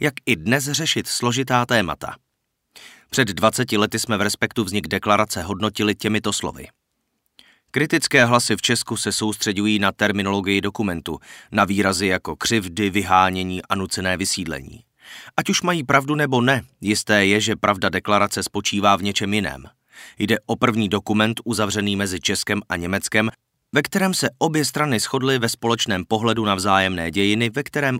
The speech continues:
obě strany mají pravdu. Obě strany vzájemně uznávají svůj právní řád. Obě strany už nebudou vytahovat politické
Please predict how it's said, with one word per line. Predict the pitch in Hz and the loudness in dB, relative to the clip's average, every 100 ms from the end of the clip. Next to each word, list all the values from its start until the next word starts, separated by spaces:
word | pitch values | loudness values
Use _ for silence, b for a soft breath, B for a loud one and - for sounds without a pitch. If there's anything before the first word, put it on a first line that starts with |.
| - | -2
obě | 151 131 | -2 0
strany | 120 - 127 127 | -2 -2 -2 0
mají | 120 117 113 | 0 -2 -2
pravdu. | 104 90 - - _ _ _ B B B B | -2 -2 -4 -16 _ _ _ B B B B
Obě | 123 107 107 | 0 4 2
strany | - 110 107 | 4 2 4
vzájemně | 90 82 95 95 98 101 107 | 0 4 6 6 2 0 -2
uznávají | - 95 98 98 95 95 | -4 -4 2 2 2 0
svůj | 92 - 90 | -2 -2 -2
právní | 95 90 90 92 | 2 2 2 -2
řád. | 107 104 80 - b b b | 0 0 0 -12 b b b
Obě | 110 104 98 | -4 -2 -2
strany | - 104 98 | 0 0 0
už | - - | -4 -6
nebudou | 101 98 92 95 | -4 -2 -2 -2
vytahovat | 87 98 95 98 87 - | -2 -2 -2 0 -2 -4
politické | 95 92 87 92 - 95 | -4 -4 -4 -6 -2 -2